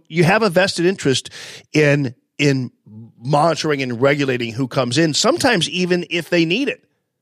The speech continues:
You have to figure out exactly what the compelling reason is.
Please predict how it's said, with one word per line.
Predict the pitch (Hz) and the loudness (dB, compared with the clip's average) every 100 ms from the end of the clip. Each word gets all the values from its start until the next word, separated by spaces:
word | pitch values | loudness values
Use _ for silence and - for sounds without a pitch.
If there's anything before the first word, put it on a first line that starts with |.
| _ | _
You | 156 147 | -4 -2
have | 160 156 | 0 0
to | 202 | -2
figure | - 190 156 135 | 2 2 4 2
out | 120 131 | 2 -2
exactly | 117 110 107 - 127 120 - - - _ _ - | -4 -4 -4 -4 -4 -6 -12 -20 -20 _ _ -16
what | 123 123 147 | -4 -2 0
the | 160 | 0
compelling | 180 160 160 143 131 | -2 0 2 2 2
reason | 127 123 156 | 0 2 2
is. | 127 | 0